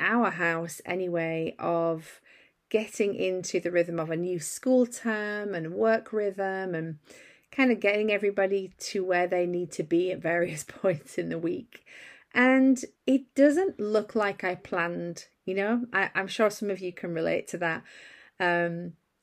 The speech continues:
at the end of August, beginning of September, I sat and did a whole, uh, big plan. And I always print out light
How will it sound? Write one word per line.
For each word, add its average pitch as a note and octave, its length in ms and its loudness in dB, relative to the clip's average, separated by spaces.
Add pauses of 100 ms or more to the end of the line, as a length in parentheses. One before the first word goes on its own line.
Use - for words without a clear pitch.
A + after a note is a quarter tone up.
at F3+ 100 -8
the G3 100 6
end G#3+ 140 6
of G3 60 2
August, G3 340 6
beginning F3+ 300 0
of F3+ 60 -6
September, F3+ 680 -2
I E3 160 0
sat F#3 340 -2
and E3+ 160 -4
did E3 140 2
a E3 40 -2
whole, F3 580 4 (540)
uh, D#3+ 300 -6
big F#3 180 -2
plan. F#3 480 2
And E3 320 -4 (300)
I F#3+ 140 0
always A3 640 4 (560)
print A3 340 2
out F3+ 400 0
light F#3 640 0